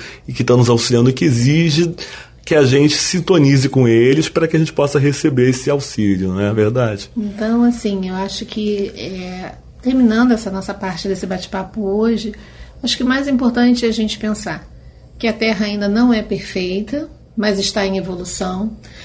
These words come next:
Speaker 2: que nós também não somos perfeitos, mas também estamos em evolução, em evolução, e que precisamos de uma atitude ativa, de busca ativa nos recursos que estão ao nosso redor, nos recursos que nos são oferecidos de construirmos uma saúde.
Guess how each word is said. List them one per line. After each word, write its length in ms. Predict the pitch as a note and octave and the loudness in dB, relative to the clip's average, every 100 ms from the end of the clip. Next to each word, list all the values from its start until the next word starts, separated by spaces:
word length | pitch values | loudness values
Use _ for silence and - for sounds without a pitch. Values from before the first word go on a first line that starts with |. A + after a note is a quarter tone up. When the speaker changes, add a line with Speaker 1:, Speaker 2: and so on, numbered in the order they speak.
| - | -4
Speaker 2:
que 80 | C4 | 2
nós 240 | B3+ B3 | 2 4
também 180 | A#3+ A3+ | 4 4
não 160 | A#3+ B3 | 4 4
somos 300 | A#3+ A3+ - | 2 2 0
perfeitos, 680 | G#3 - G3+ G3+ A3 A3+ A3 | -4 -2 0 0 0 -2 -2
mas 160 | A3+ | 0
também 340 | A3+ G#3+ A3+ A#3+ | 0 2 4 4
estamos 440 | - G#3 G3 F#3 | 2 -6 -6 -6
em 100 | G3 | -6
evolução, 560 | F#3+ F#3+ F#3 - G3+ F#3+ G#3 | -4 -4 -4 -4 -6 -6 -6
em 120 | G3+ | -4
evolução, 680 | F3+ F#3 F3 - F#3+ A3 - - - - - | -4 -4 -4 -4 -4 -6 -8 -18 -20 -16 -8
e 80 | A#3+ | -2
que 100 | B3 | 0
precisamos 580 | C#4 B3 C4 C4 C#4 C4+ | 0 0 0 0 0 0
de 40 | |
uma 120 | C4+ | 0
atitude 760 | B3 D4 - C4 C4+ B3 C#4 D#4 - | -2 -4 -4 -2 -2 -2 -4 -8 -8
ativa, 800 | D4 - - B3+ A#3 B3 B3 B3 | -6 -4 0 4 4 4 2 0
de 100 | A3 | 0
busca 380 | A#3+ D#4 - | 0 -2 -4
ativa 480 | B3+ - A#3 A#3+ A#3+ | -6 -2 0 0 2
nos 180 | A#3+ A#3+ | 4 4
recursos 640 | B3+ - C#4+ F4+ F#4 C4+ | 0 -2 0 0 0 -6
que 120 | - A#3+ | -6 -6
estão 320 | - A#3 A3 | -2 -2 -2
ao 60 | |
nosso 260 | G#3 G#3 G3+ | -4 -6 -4
redor, 520 | G3 G3 F3+ F#3 F#3+ | -6 -4 -4 -2 -2
nos 140 | G3+ G#3+ | 0 -2
recursos 380 | G3+ B3+ B3 | -2 -2 -2
que 80 | - | 2
nos 140 | A#3+ A#3 | 2 2
são 160 | A3 | 0
oferecidos 560 | G3+ G#3 G3 G3+ A3+ A3 | -2 -2 -2 -2 -2 -2
de 80 | A#3+ | 0
construirmos 640 | A#3+ A#3+ A#3+ A3+ A3+ A3+ | 2 2 2 4 4 4
uma 140 | A#3 A#3 | 2 2
saúde. 600 | - C#4 A#3 A3 A3 | -2 -2 0 0 -2